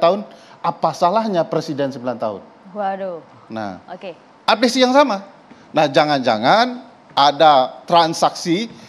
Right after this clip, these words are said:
Speaker 1: "Kalau kalian menolong kami sembilan tahun,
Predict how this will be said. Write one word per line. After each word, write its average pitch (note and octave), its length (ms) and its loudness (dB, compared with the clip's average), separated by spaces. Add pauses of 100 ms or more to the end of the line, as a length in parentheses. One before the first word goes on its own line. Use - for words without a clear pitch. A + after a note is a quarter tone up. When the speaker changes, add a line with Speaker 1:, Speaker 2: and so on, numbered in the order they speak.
(240)
Speaker 1:
"Kalau F#3+ 680 6
kalian F#3 400 4
menolong F3+ 480 4
kami E3+ 240 2
sembilan D#3+ 320 0
tahun, F3 260 4